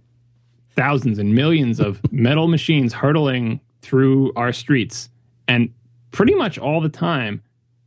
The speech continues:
we, they don't touch. And it's like the unwritten law of driving everywhere except for maybe India or something. Sorry, Indian listeners.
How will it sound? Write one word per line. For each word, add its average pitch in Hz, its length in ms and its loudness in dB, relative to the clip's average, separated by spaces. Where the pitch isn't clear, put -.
we, 135 220 2
they 120 160 0
don't 110 180 -2
touch. - 400 -12
And - 680 -6
it's 135 80 2
like 131 140 2
the 143 100 6
unwritten 185 440 2
law 185 360 0
of 139 100 -4
driving 151 720 -2
everywhere 143 380 2
except 135 200 -4
for 131 60 -4
maybe 120 260 0
India 113 400 2
or 98 60 0
something. 101 480 0
Sorry, 104 300 0
Indian 95 240 2
listeners. 92 380 0